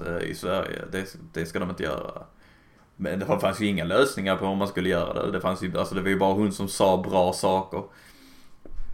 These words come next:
Och det är lite så alla talen antagligen kommer att bli. För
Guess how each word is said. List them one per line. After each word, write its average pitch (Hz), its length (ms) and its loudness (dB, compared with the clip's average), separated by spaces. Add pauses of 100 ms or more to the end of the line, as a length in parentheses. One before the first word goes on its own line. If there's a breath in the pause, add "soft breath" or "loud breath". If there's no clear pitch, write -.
(180)
Och 92 400 4 (140)
det 104 160 8
är 101 40 10
lite 107 320 4
så 98 140 4
alla 98 160 6
talen 90 520 2
antagligen 92 600 0
kommer 87 240 -4
att 87 100 -8
bli. 87 340 -2 (760)
För - 300 0